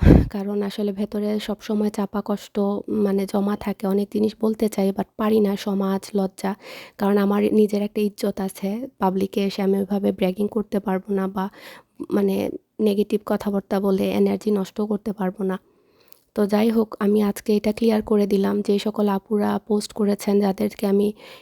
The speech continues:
অ্যাপ্রুভ করতে পারিনি, তাদের কাছে এটাই বলবো যে, "আপু, আমি তিনটা বাচ্চা বা আমার সংসার সামলে এটা আমি অ্যাপ্রুভ করেছি। এমন না যে ওই গ্রুপ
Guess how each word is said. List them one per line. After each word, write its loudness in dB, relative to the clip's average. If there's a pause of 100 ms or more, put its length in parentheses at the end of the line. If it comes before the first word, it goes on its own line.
(120)
অ্যাপ্রুভ 2
করতে 2
পারিনি, 2
তাদের 0
কাছে -2
এটাই 2
বলবো 0
যে, -4
"আপু, -2
আমি 0
তিনটা 0
বাচ্চা 0
বা 0
আমার 2
সংসার -4
সামলে 0
এটা -2 (440)
আমি 6
অ্যাপ্রুভ 2
করেছি। 0
এমন 4
না 4
যে 0
ওই 4
গ্রুপ 2